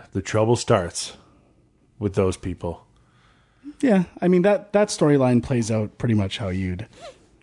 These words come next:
Speaker 2: expect. You get some nice musical moments, uh,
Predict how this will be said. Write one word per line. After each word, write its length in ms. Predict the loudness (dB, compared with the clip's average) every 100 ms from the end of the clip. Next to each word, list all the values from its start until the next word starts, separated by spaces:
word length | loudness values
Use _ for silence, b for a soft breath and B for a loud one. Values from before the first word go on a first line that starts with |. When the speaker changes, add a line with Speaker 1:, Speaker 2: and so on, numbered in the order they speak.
| _ _ _
Speaker 2:
expect. 520 | -4 -2 0 -2 -2
You 60 | 0
get 100 | 0
some 120 | 0
nice 240 | -2 -2 0
musical 420 | 2 0 0 2
moments, 640 | 2 4 2 0 -4 -12 _ b b b b b b b b b
uh, 480 | -2 -2 -2 -4 -8